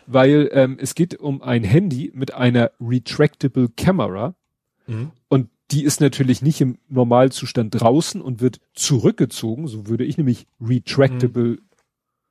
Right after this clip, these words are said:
Speaker 1: fälschlicherweise, sondern ausgefahren.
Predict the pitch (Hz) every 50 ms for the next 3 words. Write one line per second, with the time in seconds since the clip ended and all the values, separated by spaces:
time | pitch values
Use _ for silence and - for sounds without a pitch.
0 | _ _ - - 120 107 - - 123 113 131 113 117 117 120 117 147 143 - -
1 | - - - - 139 135 135 135 - _ _ _ _ _ _ _ _ _ _ _
2 | _ _ - 208 269 277 - - - - - 107 104 90